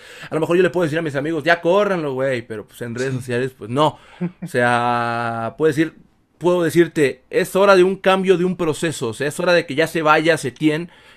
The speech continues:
Speaker 1: pero que venga tal". ¿Pero por qué? O sea, siempre con porqués. Creo que mientras tengas argumentos en lo que estás diciendo, estás bien. Y mientras no le faltes el respeto a alguien más, evidentemente. Yo creo que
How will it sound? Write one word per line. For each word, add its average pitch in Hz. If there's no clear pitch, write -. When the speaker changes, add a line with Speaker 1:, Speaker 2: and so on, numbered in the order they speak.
Speaker 1:
pero 143
que 147
venga 180
tal". 147
¿Pero 151
por 131
qué? 143
O 117
sea, 123
siempre 175
con 165
porqués. 131
Creo 190
que 233
mientras 180
tengas 196
argumentos 160
en 139
lo 127
que -
estás 151
diciendo, 165
estás 139
bien. 123
Y 226
mientras 135
no 156
le 156
faltes 151
el 113
respeto 123
a -
alguien 127
más, 202
evidentemente. 131
Yo 160
creo 175
que 147